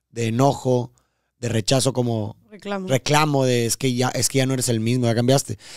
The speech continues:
Speaker 1: Pero si te fijas, no nos referimos a lo mismo cuando lo utilizamos con esa connotación como, pues, no necesariamente negativa,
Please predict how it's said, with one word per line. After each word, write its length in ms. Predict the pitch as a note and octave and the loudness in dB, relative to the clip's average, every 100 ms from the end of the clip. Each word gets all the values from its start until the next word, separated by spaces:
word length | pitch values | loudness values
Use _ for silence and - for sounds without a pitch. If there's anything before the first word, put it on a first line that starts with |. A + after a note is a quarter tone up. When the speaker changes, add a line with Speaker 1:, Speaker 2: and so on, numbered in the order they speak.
| - - - | -20 -18 0
Speaker 1:
Pero 140 | C#3 | 2
si 100 | C#3+ | 4
te 120 | C#3+ | 2
fijas, 260 | C3 B2+ E3 | 2 2 4
no 140 | E3 | 4
nos 140 | E3 E3+ | 2 2
referimos 480 | F3 C3 B2+ D3+ | 2 0 0 0
a 60 | D3 | 0
lo 120 | A2 | -2
mismo 460 | G#2 C3 D3 A#2 G2+ _ _ _ | 0 0 2 -2 -6 _ _ _
cuando 240 | B2+ A#2+ | -4 -2
lo 80 | A#2 | -2
utilizamos 480 | A2+ A#2 A2 A#2+ - | -2 -2 -2 -4 -2
con 160 | B2+ | -2
esa 120 | A#2 B2 | -2 -2
connotación 520 | C3 A2 A2+ G#2+ A2 | -2 -2 -4 -2 -4
como, 440 | - B2 A#2 A2+ - _ _ | -4 -4 -4 -6 -14 _ _
pues, 140 | G#2+ | -10
no 80 | A2 | -6
necesariamente 420 | A#2 A#2+ B2 A#2 | -4 0 0 0
negativa, 340 | A2+ A#2 D3+ | -2 2 2